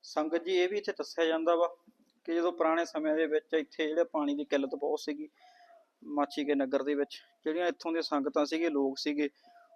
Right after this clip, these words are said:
ਉਹ ਦੂਰ ਦਰੇਡੋਂ ਨਿਹਾਲ ਸਿੰਘ ਵਾਲੇ ਜਾਂ ਲਾਗੇ ਤਾਗੇ ਪਿੰਡਾਂ ਤੋਂ ਜਿਹੜਾ ਪਾਣੀ ਦੀਆਂ ਜਿਹੜੀਆਂ ਸੀਗੀਆਂ ਉਹ ਮਸ਼ਕਾਂ ਜਿਹੜੀਆਂ ਉਹ ਭਰ ਕੇ ਲਿਆਉਂਦੇ ਸੀਗੇ। ਤੇ ਉਹ ਮਸ਼ਕਾਂ ਦੇ ਭਰਨ ਦੇ ਨਾਲ ਹੀ ਜਿਹੜਾ ਇੱਥੇ ਨਗਰ ਦਾ ਜਿਹੜਾ ਨਾਂ ਪੈ ਗਿਆ ਸੀਗਾ ਪਿੰਡ ਮਾਛੀਕੇ। ਸੰਗਤ ਜੀ, ਇਹ ਸਥਾਨ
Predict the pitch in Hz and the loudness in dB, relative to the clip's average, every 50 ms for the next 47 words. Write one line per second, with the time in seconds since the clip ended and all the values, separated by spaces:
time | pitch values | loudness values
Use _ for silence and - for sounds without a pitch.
0 | _ - - 185 175 151 160 156 156 160 151 143 156 151 151 139 151 151 151 151 | _ 0 2 2 2 4 2 2 2 2 2 2 2 2 2 2 2 0 0 2
1 | 151 156 147 139 - - 160 156 151 147 147 143 139 151 147 143 139 135 131 143 | 4 2 2 2 2 -2 -2 0 4 4 4 4 4 2 4 6 4 4 4 2
2 | 135 139 135 143 - - 139 135 135 135 135 135 143 147 - - 139 135 135 135 | 2 2 2 2 0 0 2 2 2 2 2 2 0 0 2 2 0 2 2 0
3 | 135 135 131 131 131 147 143 - - 143 139 143 143 131 - _ _ _ _ _ | -2 -2 -2 -4 -4 -6 -10 -10 -10 -8 -4 -2 -2 -2 -2 _ _ _ _ _
4 | _ _ - - 156 151 147 143 - - - - 151 151 147 151 160 165 156 - | _ _ -10 -8 -4 -2 -2 -2 -2 -4 -2 0 2 2 2 2 0 -2 2 2
5 | 160 143 - - 139 147 156 143 135 127 123 - 143 143 160 151 - _ _ _ | 2 2 4 0 0 2 2 0 -2 -4 -6 -8 -8 -6 -6 -8 -8 _ _ _
6 | _ _ _ _ _ - - 170 170 160 156 147 - - - 165 165 165 165 165 | _ _ _ _ _ -6 -4 -2 2 4 4 4 2 0 -2 0 0 2 2 0
7 | 165 160 156 _ - - - _ - - - _ _ - 180 170 147 143 143 165 | 0 0 -2 _ -10 -20 -20 _ -20 -20 -20 _ _ 4 6 6 6 6 4 4
8 | 160 156 147 143 147 156 165 156 165 175 170 165 160 147 139 131 143 135 135 147 | 4 4 4 4 4 4 4 4 2 2 2 2 -2 -2 -2 0 -2 0 2 0
9 | 151 147 156 143 131 127 131 135 135 _ _ _ - 131 127 135 143 139 - 151 | 0 0 -2 -4 -4 -4 -4 -6 -8 _ _ _ 0 2 4 4 2 2 2 0
10 | 139 156 143 143 143 139 139 131 127 127 - - - 143 127 143 151 147 - - | 0 0 0 0 0 0 0 0 -2 -4 -6 -8 -8 -6 -2 -2 -2 -2 -4 -10
11 | - - - _ - - _ _ _ _ - 151 147 151 165 160 160 180 180 170 | -20 -20 -20 _ -20 -20 _ _ _ _ -4 -2 -2 0 0 0 0 0 -2 0
12 | 160 170 185 180 - - - 147 143 143 147 147 156 | 2 2 0 0 -2 -6 -8 -4 -2 0 0 0 -2